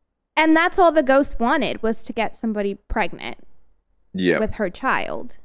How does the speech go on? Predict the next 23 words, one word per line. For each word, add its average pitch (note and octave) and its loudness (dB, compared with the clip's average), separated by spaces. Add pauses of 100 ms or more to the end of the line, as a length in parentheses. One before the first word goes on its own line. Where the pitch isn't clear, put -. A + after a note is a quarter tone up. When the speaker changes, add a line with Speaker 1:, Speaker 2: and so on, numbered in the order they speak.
(120)
Speaker 2:
Yep. E2 -2 (480)
Speaker 1:
So - 2
then C4 2 (140)
she - -12
kills, D#4+ 0 (420)
the B3 2
ghost C4+ 0
kills C4 0
Ben G3 -2
and G#3 -2
then G#3+ -2
lets G#3+ 0
Molly G#3 0
free A3+ -6 (600)
so - -2
she B3 -4
can A#3 -4
go G#3+ 2
have G3 -2
her F3+ -6
child. - -10 (680)
Speaker 2:
Yeah. F2 -2
Speaker 1:
Right? A#3 0